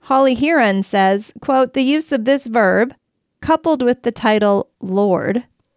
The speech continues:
suggests that Martha, like Mary, is being described in words intended to signal discipleship." This is important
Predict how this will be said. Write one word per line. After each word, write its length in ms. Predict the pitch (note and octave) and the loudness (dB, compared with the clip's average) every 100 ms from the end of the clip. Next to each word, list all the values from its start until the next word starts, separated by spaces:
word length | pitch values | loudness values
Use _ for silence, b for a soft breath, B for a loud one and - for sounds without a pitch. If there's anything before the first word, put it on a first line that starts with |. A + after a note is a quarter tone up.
| _ - | _ -16
suggests 480 | - A3+ F#3+ B3+ E4 | -4 -2 0 0 0
that 180 | - G#3+ | -4 -4
Martha, 500 | G3 G#3+ C#4 D#4+ F#4 - _ _ - | 0 0 0 0 -2 -4 _ _ -4
like 280 | - D4 | -2 0
Mary, 520 | A#3 B3 G3+ F#3 B3 - _ | 0 2 2 0 -4 -6 _
is 220 | - A3 | -4 -2
being 320 | G#3 B3+ C4 C#4 | 0 0 2 2
described 640 | D4 - A3 G3 G3 - | -2 -2 0 2 0 -2
in 240 | C4 B3+ | -2 0
words 340 | F3 E3+ F#3 - | 0 -4 -6 -6
intended 640 | A3 G#3+ A3 A3 G3+ F#3+ | -4 -2 -2 0 0 -2
to 140 | - G#3 | -2 -6
signal 720 | - - G3+ F3+ F#3+ F#3+ F#3 | -6 -4 -2 -2 -6 -6 -4
discipleship." 1040 | G3 - - G3+ G3+ - - - - - - _ _ _ _ _ _ - | -6 -4 -2 0 0 -4 -12 -12 -14 -18 -20 _ _ _ _ _ _ -4
This 180 | A3+ A#3 | -2 -2
is 120 | A#3+ | -2
important 640 | C4 B3+ C#4+ C#4+ B3+ A3+ | 0 4 4 4 2 0